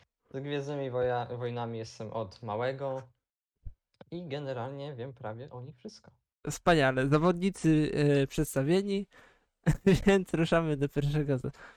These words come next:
Speaker 2: pytania. E, a tak na serio, e, to dzisiejszą tematyką podcastu będziemy się, e, zajmować w świecie Star Warsów, sobie trochę pogadamy. Więc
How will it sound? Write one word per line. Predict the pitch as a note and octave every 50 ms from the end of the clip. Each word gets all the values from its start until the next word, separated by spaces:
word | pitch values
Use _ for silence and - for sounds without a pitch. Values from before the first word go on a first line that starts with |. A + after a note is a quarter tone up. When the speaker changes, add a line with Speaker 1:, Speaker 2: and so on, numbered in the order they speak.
| _ _
Speaker 2:
pytania. | - C#3 - E3 F3+ G3 A3 B3 -
E, | D3+ D3 D3 D3+ D3+ - - _ _ - - - _ _
a | - D#3+
tak | - F3+ F3+ - -
na | F3 F3 E3+
serio, | - - F3+ F#3 F#3 E3+ F3+ F3+ F3 F3 D#3+ - - -
e, | D3+ C#3+ C#3+ C#3+ C#3+
to | - _ - D#3 D3+ D3 C#3+ C#3 - - - - - - - - -
dzisiejszą | - D3+ D#3 D#3+ D#3 D#3 - - D3 C#3+
tematyką | - C#3+ C3+ D3+ D#3 - - - C#3+ C#3 C#3+ C3+
podcastu | - - - - - C#3 C#3+ C#3+ - - C#3 B2+ B2
będziemy | C3+ C#3 C#3 C3+ C3 C3+ B2+
się, | - - C3+ C3 B2+ B2 A#2+ B2 - - C3 C3 B2 A#2+ A#2
e, | B2+
zajmować | - C#3+ C#3+ C#3+ C#3 C#3 C#3 C3+ C#3+ C#3+ C#3 A#2+ - C3 B2 B2 B2 - - - - - - _ - - - _ _ _ _ _
w | - C#3+ C#3+ C#3 C3+ C3 C3 B2+ C3 - _ - - - _ _
świecie | _ D3+ D3+ - - C#3+
Star | - - C#3+ C#3+
Warsów, | D3 D3 D3 - - G3 A#3+ A#3 - _ _ _ _ _ _
sobie | - C3+ C#3
trochę | - - - C3+ C#3+ C3+
pogadamy. | - - C#3+ C3 C#3+ C3 C3 B2 C3 D#3 F#3+ B3 D#3
Więc | E3 G3+ A3 G3 E3 C#3 - - - - -